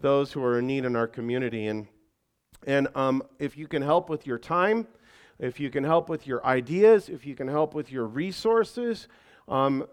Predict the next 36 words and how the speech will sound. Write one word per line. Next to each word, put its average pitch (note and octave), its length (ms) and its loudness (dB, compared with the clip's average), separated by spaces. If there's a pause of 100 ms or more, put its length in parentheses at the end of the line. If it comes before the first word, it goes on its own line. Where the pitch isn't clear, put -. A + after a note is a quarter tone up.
um, C3+ 300 -4
that D#3+ 220 2
would D#3 160 -6
be D3+ 100 -4
much D3+ 260 0
appreciated. D3+ 800 -2
And C3+ 140 -6
if B2+ 140 -10
you D3+ 100 -8
could D#3+ 160 -8
attend E3+ 300 -2
this C#3 180 -4
meeting D3 440 0 (360)
to D3 100 -8
kinda D#3 340 0
see F#3 340 -6
where D#3+ 180 2
you D#3 160 -2
might D3+ 260 2
fit C#3+ 280 -2
in C#3+ 420 0
and B2+ 200 -4
to C#3+ 80 -8
offer C#3+ 380 -2
also C#3+ 340 -2
suggestions C3+ 760 -4
of A2+ 100 -10
what C3 180 -2
we C3+ 120 -6
might C3 300 0
be C#3 140 -2
able C3+ 220 -2
to B2 160 -12
do B2+ 220 -6
down D3+ 320 0
there, E3+ 260 0